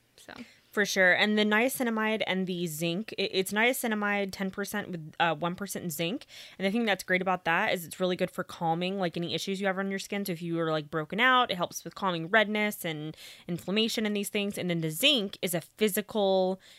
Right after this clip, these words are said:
Speaker 2: S P F, which I think there's only, like, two kinds of physical S P F. Everything else is
Speaker 1: Mm.
Speaker 2: chemical.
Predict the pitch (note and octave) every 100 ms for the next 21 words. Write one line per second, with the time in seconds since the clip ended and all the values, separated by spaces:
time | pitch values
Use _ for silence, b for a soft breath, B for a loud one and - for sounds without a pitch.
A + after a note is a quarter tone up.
0 | b - E3+ - E3+ E3+ A2+ - - -
1 | b b G3 F#3+ F3+ G3+ G#3+ G3+ F#3 F3+
2 | E3+ - - G3+ G3 F#3 F#3 F3 E3+ E3
3 | E3 D#3 - F3 E3+ D#3+ D#3+ _ E3+ D#3+
4 | - E3 E3+ F3 D#3+ E3+ D#3+ A3+ A3 G3
5 | F3+ F3 A#3 B3 D4